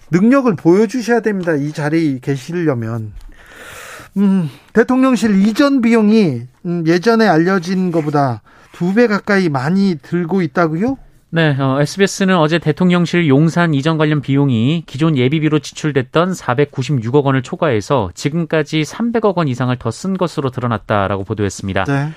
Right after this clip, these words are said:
Speaker 2: 어, 에스비에스는 올해 이 분기 정부 전-, 예상 전-, 예산 이 전용 내역 중에서 국방부와 행정안전부, 어, 경찰청만 확인을 했는데요.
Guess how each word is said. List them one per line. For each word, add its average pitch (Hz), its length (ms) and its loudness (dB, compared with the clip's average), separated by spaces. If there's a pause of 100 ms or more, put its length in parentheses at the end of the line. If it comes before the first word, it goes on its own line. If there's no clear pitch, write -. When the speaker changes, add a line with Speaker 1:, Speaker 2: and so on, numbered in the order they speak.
(200)
Speaker 2:
어, 143 140 2
에스비에스는 180 680 2
올해 156 220 2
이 143 160 0
분기 143 400 0
정부 151 520 2
전-, 127 280 -4
예상 151 420 0
전-, 127 220 -6 (100)
예산 135 640 0
이 117 100 -4
전용 147 320 0
내역 120 300 0
중에서 117 400 -2 (260)
국방부와 143 640 0
행정안전부, 139 1120 0 (240)
어, 117 120 0
경찰청만 151 960 -2
확인을 131 340 -2
했는데요. 120 500 0